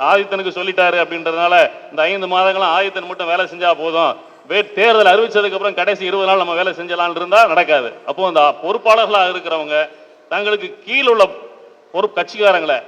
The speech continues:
அவங்களுடைய மனதை, ஏன்னா தெரியும், இது ஓ-, நம்முடைய குடும்ப விழா தான், அதனால மனசு விட்டு பேசலாம். ஒருவருக்கு ஒருவர் இந்த பதினைந்து ஆண்டு காலத்துல சரியான உறவுகள், அதாவது கட்சிக்குள்ள வரும்போது நெருங்கிய உறவோட வந்த நம்ம எல்லாம்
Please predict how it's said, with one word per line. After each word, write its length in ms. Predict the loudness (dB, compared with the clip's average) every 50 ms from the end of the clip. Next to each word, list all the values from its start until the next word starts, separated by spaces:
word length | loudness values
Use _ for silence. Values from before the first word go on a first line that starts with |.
| -10 -8
அவங்களுடைய 280 | -8 -6 -4 -4 -6 -4
மனதை, 280 | -2 0 0 0 0
ஏன்னா 300 | 2 2 4 4 4 2 0 -6 -16 -20 -20 -20 -20 -20 _ _ _ _ _ _ _ _ _ _
தெரியும், 320 | -4 -2 2 2 2 2
இது 220 | 0 -2 -4 -4 -4
ஓ-, 160 | -4 -4 -4 -6 -6
நம்முடைய 320 | -8 -6 -4 -4 -4 -2
குடும்ப 260 | 0 0 2 2 2 2
விழா 220 | 2 4 4 4
தான், 140 | 4 2 0
அதனால 220 | -2 -6 -6 -8
மனசு 320 | -8 -6 -6 -6 -6 -6 -6
விட்டு 180 | -4 -4 -4
பேசலாம். 540 | -4 -2 -4 -2 0 0 -2 -2 -4 -8 -18 -20 -20 -20 -20 _ _ _ _ _ -20 _ _ _ _ _ -20 -20 -8 -2
ஒருவருக்கு 520 | 2 4 6 8 8 8 6 4 2 0
ஒருவர் 320 | 0 0 2 2 4 4 2
இந்த 160 | 2 2 0
பதினைந்து 440 | 2 2 2 2 2 2 0 2 2
ஆண்டு 200 | 2 2 2 4
காலத்துல 580 | 4 4 4 2 0 2 4 4 4 4 2 -2 -8 -14 -20 -20 -20 -20 -20
சரியான 640 | -10 -4 0 0 0 2 4 4 6 6 6 4 4
உறவுகள், 380 | 2 2 2 4 4 4 4 4
அதாவது 600 | 4 4 4 4 6 4 4 2 2 -4 -6 -10 -16 -18 -20 -20 -20 -20 -20 -20 -20 -20 -14 -14
கட்சிக்குள்ள 500 | -14 -14 -12 -10 -6 -2 2 2 4 4
வரும்போது 420 | 4 4 2 4 4 2 2 2
நெருங்கிய 460 | 2 0 0 0 0 0 2 2 2
உறவோட 440 | 4 4 6 6 6 8 8 8 8
வந்த 160 | 6 6 4
நம்ம 220 | 2 0 0 0 0
எல்லாம் 440 | 2 4 6 6 6 6 4 2